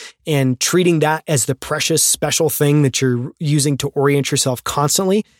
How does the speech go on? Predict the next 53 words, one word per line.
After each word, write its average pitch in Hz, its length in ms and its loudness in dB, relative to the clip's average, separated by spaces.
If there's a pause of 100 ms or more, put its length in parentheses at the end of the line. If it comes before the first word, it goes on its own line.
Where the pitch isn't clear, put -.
(200)
is 175 120 0
so 190 560 4
much 147 240 0
more 139 120 0
valuable 123 380 -2
than 123 140 -2
being 123 200 0
solutions 120 440 -2
obsessed. - 440 -4
That's 131 180 -2
number 120 140 -2
one. - 180 -14 (480)
The 156 80 4
second 277 320 2
was 202 160 4
a 180 60 2
framework, 202 560 0
and 165 120 2
it's 165 140 0
this, 175 180 2
you 190 80 2
know, 165 120 4
kind 208 200 2
of 165 220 2
funny 208 480 2
straw 190 380 2
man 170 180 2
framework, 143 460 0
but 147 100 -2
I - 20 2
think 202 200 0
it's 214 100 0
actually 170 300 2
extraordinarily 160 720 2
effective - 520 -2 (260)
for - 140 -2
how 226 220 0
to 320 80 0
predict 208 320 0
the 214 80 -2
future, - 320 0
how 175 160 -4
to 220 40 -2
predict 220 300 -2
how 190 140 0
things 180 280 2
are 196 60 2
going 185 220 0
to 147 80 -2
travel 147 520 0
from 143 300 0
first - 480 -2
principles - 540 -4